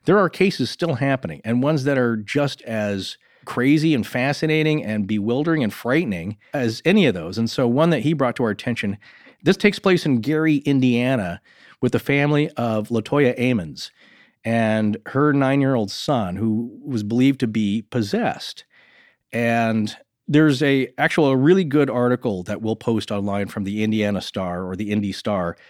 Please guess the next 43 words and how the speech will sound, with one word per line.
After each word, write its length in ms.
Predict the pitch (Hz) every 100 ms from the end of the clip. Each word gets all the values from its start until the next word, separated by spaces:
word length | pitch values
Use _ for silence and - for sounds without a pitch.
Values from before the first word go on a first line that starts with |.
| _ - _ _
that 140 | 110 -
covers 400 | 139 131 117 95
it. 180 | 92 -
And 360 | 110 104 104
they 160 | 101 110
brought 300 | 117 107 110
in 100 | 113
a 60 | 110
priest. 540 | - 117 156 - -
She 220 | - - 127
did 160 | 123
all 140 | 113 117
the 100 | 113
right 280 | 110 113
things. 380 | - 110 107 139
She, 480 | - - 110 107 107 -
she's 200 | 127 113
a 40 |
mother 220 | 110 110
with 140 | 107 -
several 320 | 120 113 98
children. 500 | - 156 147 110 104 - _ _ -
They 220 | 123 190
believe 300 | 202 196 151
that 100 | 135
that 220 | 151 165
was 100 | 143
somehow 320 | - 135 127 107
tied 380 | - 127 127 113
to 80 | 104
that 200 | 101 -
house, 540 | - 117 82 - -
and 100 | 120
it 40 |
was 100 | 110
a 40 | 107
rental 340 | 123 147 139
house 260 | 113 95 90
that 100 | 95
they 100 | 95
were 100 | 90
staying 400 | - 98 98 92
in. 220 | 78 82